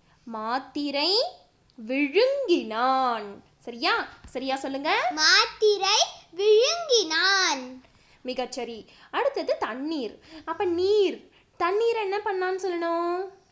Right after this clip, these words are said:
Speaker 1: நீரை குடித்தாள். மிகச்சரி. இதை நம்ம கரெக்டா சொல்லுவோம். நீர் குடித்தாள். நீரை
Speaker 2: நீரை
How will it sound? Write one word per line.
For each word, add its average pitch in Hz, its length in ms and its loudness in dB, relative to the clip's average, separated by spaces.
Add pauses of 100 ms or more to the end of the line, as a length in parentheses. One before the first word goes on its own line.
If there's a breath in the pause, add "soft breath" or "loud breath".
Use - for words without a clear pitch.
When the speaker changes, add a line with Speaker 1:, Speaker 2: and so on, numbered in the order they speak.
(380)
Speaker 1:
நீரை 349 580 0 (1300)
குடித்தாள். 330 1200 4
மிகச்சரி. 330 600 -4
இதை 427 160 -4
நம்ம 392 180 0
கரெக்டா 311 380 -4
சொல்லுவோம். 240 480 -6 (180 soft breath)
நீர் 311 520 -2 (360)
குடித்தாள். 262 1120 0 (320 loud breath)
நீரை 294 680 -2 (720)
Speaker 2:
நீரை 494 760 8